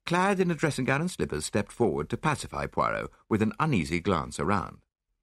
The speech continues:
I will call the police. Poirot prepared to descend the steps. No, no, no, no, don't do that, for heaven's sake. The man dashed after him. With a neat push,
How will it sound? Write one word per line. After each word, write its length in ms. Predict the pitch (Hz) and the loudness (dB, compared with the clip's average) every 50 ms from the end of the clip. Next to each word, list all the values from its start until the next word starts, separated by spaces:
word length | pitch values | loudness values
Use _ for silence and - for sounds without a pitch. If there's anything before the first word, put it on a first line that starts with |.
| _ _ | _ _
I 100 | - 185 | 0 2
will 180 | 208 254 247 175 | 4 2 2 2
call 260 | - - 226 240 254 | 2 2 4 4 4
the 120 | 233 220 | 4 2
police. 600 | 180 143 226 226 226 247 247 247 247 262 - - - _ _ _ _ _ _ _ _ _ _ _ _ | 2 2 0 2 4 4 4 4 4 2 0 -6 -14 _ _ _ _ _ _ _ _ _ _ _ _
Poirot 320 | - 139 123 110 113 120 - | 2 2 4 6 4 4 2
prepared 420 | - - - - 180 127 80 - | -2 -4 0 2 2 2 2 0
to 60 | - | -2
descend 360 | 107 113 - - 117 78 73 - | -4 -8 -4 -2 -2 -2 -2 -4
the 60 | - | -8
steps. 480 | - - - 131 - - - - - _ _ _ _ _ _ _ _ _ _ - | -8 -4 -4 -4 -4 -6 -10 -18 -20 _ _ _ _ _ _ _ _ _ _ 0
No, 100 | 175 214 | 2 4
no, 100 | 233 233 | 6 6
no, 140 | 202 170 117 | 4 4 4
no, 280 | 92 143 120 82 - - _ | 2 2 2 0 -2 -4 _
don't 180 | - 160 175 143 | 0 2 2 4
do 120 | 180 180 | 2 2
that, 220 | 160 156 113 92 - | 4 2 2 2 0
for 80 | 127 | 0
heaven's 340 | 120 131 170 147 139 120 - | 0 2 2 0 0 0 0
sake. 380 | - 131 82 69 - _ _ _ _ _ _ _ _ _ _ _ _ _ _ _ _ _ _ _ | 0 -2 -2 -2 -6 _ _ _ _ _ _ _ _ _ _ _ _ _ _ _ _ _ _ _
The 80 | - 95 | 2 4
man 440 | 127 139 156 165 170 170 156 117 - - | 4 4 4 2 0 -2 -4 -6 -4 -2
dashed 400 | 127 131 85 76 - - - - | 0 0 0 -2 -6 -12 -8 -2
after 280 | - 120 135 131 - - | 0 0 0 0 -4 -10
him. 220 | - - - - - _ _ _ _ _ _ _ _ _ _ _ _ _ _ _ _ _ _ _ _ _ _ _ | -18 -18 -20 -20 -20 _ _ _ _ _ _ _ _ _ _ _ _ _ _ _ _ _ _ _ _ _ _ _
With 160 | - 127 139 143 | 0 2 4 4
a 60 | 143 | 6
neat 380 | 151 180 247 320 311 - - - _ _ _ | 6 6 4 4 2 -2 -6 -16 _ _ _
push, 300 | - 67 62 - - - | -6 -6 -6 -6 -10 -14